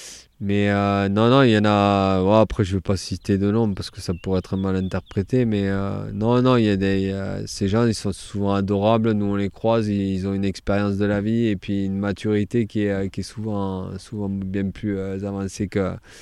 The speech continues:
que nous, on peut avoir et puis que, que les joueurs peuvent avoir.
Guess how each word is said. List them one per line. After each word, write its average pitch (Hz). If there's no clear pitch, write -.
que 110
nous, 113
on 113
peut 107
avoir 107
et 92
puis -
que, 95
que 101
les 98
joueurs 98
peuvent 98
avoir. 127